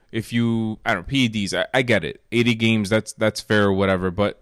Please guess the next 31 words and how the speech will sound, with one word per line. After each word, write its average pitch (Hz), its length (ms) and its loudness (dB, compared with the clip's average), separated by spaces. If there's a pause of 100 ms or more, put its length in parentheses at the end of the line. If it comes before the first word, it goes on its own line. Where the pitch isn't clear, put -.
(160)
a - 60 -2
player 160 380 2
gets 165 200 -2
punished 104 520 -2
if 98 100 -6
he 107 80 -6
does 104 200 -4
something 95 380 -6
wrong. 80 320 -8 (600)
An 110 180 -8
umpire, 104 640 -2
it 113 140 -6
seems 156 180 -4
like 147 100 0
nothing 120 360 -2
happens. 113 600 -4
Like, 113 180 0
they, 127 120 2
they 120 200 -2
come 147 280 2
on 139 220 2
after 120 240 -2
games 120 420 0
and 107 140 -4
they, 98 460 -2
they 107 180 2
admit 107 340 2
that 107 140 -2
they 104 100 0
made 101 180 0
a, 101 200 -2